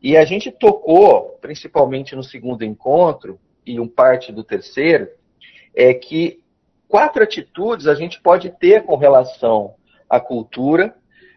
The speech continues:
Não necessariamente, é, elas estão erradas, essas posturas, mas a gente tem que tomar, basicamente, dois cuidados. O primeiro deles é que quando a gente tiver uma postura dessa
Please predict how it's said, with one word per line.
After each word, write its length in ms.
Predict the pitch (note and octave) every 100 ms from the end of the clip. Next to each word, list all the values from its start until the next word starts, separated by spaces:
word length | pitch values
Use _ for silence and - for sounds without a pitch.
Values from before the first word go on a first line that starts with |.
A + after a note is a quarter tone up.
| _ -
Não 260 | F#3+ C#4+
necessariamente, 1300 | B3+ A#3+ G#3 - F3 E3 C#3+ C3+ B2+ B2 A#2 - E2+ _ _ _ _ -
é, 680 | B2+ B2 B2 A#2 A2+ - _ _ _ _ -
elas 300 | D3+ D3+ C#3
estão 360 | - - D3
erradas, 720 | A#2+ - A#2 C3+ F3 E3 C#3+ C3
essas 280 | - A#2
posturas, 800 | _ G2 - _ C#3 F3 G3 F3
mas 220 | C#3+ C#3+
a 80 | D3
gente 280 | C#3+ E3 -
tem 120 | E3+
que 140 | D#3+ -
tomar, 460 | C3+ A#2 A2 F#2+ _ _ _ _ _ _ _
basicamente, 1120 | - D3 D#3 D#3 D3+ - C3+ B2+ E3+ G3 F3+
dois 320 | C#3+ E3+ E3+
cuidados. 720 | - F#3 C3 G#2+ F2 - - C3+
O 60 |
primeiro 520 | C3 F3 F3 A3+ B3+
deles 500 | D3 C#3+ E3+ C4+ D3+ D3
é 80 |
que 120 | C#3+ C3
quando 420 | - D#3 G#3+ G#3+
a 80 | F3+
gente 340 | C#3+ C3+ -
tiver 360 | - A2 A#2+ A#2+
uma 160 | B2+
postura 540 | B2+ B2+ - - F3 F3
dessa 420 | A#2+ A2+ -